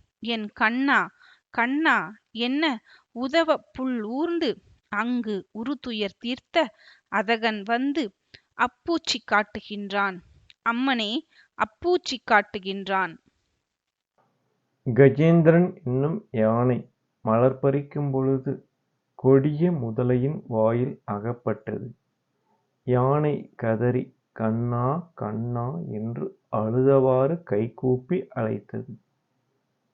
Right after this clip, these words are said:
Speaker 2: அந்த யானையின் பக்தியை மெச்சி, கண் இமைக்கும் நேரத்தில் கருடன் மீது ஓடோடி வந்து யானையை துயரத்திலிருந்து மீட்டவன். திருமால்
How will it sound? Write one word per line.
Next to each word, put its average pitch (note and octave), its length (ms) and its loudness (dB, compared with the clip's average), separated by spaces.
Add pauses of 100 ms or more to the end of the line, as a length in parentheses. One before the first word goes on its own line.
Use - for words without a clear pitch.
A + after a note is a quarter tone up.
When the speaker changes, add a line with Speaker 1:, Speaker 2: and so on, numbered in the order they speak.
(1000)
Speaker 2:
அந்த C#3+ 380 4
யானையின் D3+ 880 2 (160)
பக்தியை C3 680 0
மெச்சி, - 600 -8 (640)
கண் C#3 320 0
இமைக்கும் C3+ 580 0
நேரத்தில் A#2 760 -2 (420)
கருடன் B2+ 500 4
மீது C#3+ 460 -2 (100)
ஓடோடி D3+ 720 4
வந்து A2+ 480 -4 (460)
யானையை C3 840 0 (140)
துயரத்திலிருந்து D#3+ 1000 0
மீட்டவன். A#2 600 -4 (1000)
திருமால் D3 580 0